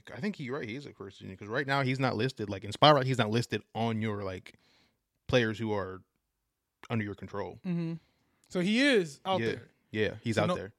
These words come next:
Speaker 2: so nobody's just sent him a bag or anything, which is interesting 'cause he's not a base tall. He can, sm-, you know what I'm saying?
Speaker 1: Yeah.
Speaker 2: So, you
Speaker 1: Yeah,
Speaker 2: know.
Speaker 1: see, like, your cap holds,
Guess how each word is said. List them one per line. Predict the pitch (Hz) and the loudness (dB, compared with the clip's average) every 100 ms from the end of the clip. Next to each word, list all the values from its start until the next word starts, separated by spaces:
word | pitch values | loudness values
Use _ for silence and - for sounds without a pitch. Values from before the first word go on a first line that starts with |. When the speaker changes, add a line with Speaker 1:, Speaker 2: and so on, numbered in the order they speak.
| - | -10
Speaker 2:
so | 170 | -2
nobody's | 170 190 185 180 175 160 | 0 2 4 2 2 0
just | 165 147 165 160 - | -2 -2 -8 -14 -4
sent | 185 175 | -2 0
him | 156 | -2
a | |
bag | 143 170 170 | -4 -6 -6
or | 160 | -6
anything, | 156 151 156 151 151 - _ _ _ _ _ | -8 -8 -8 -8 -10 -14 _ _ _ _ _
which | 175 190 | -12 -4
is | 254 | 0
interesting | 320 311 294 269 | 0 0 0 2
'cause | 247 | 4
he's | 311 | 4
not | 320 359 | 4 4
a | |
base | 208 226 285 - | 4 4 4 4
tall. | - 208 247 254 262 277 294 _ _ _ _ _ - | 12 12 12 12 12 10 6 _ _ _ _ _ -6
He | 233 | 0
can, | 208 165 | 2 0
sm-, | 175 190 196 | -2 -4 2
you | 247 | 4
know | 254 | 4
what | |
I'm | 262 | 4
saying? | 262 262 262 262 233 | 2 4 4 4 2
Speaker 1:
Yeah. | |
Speaker 2:
So, | 202 233 220 208 | 2 4 6 6
you | 180 | 4
Speaker 1:
Yeah, | 208 | 4
Speaker 2:
know. | 202 | 8
Speaker 1:
see, | |
like, | 135 120 | 8 8
your | 143 | 4
cap | - 127 139 - | 4 6 6 4
holds, | 113 98 90 92 - | -6 -6 -8 -12 -14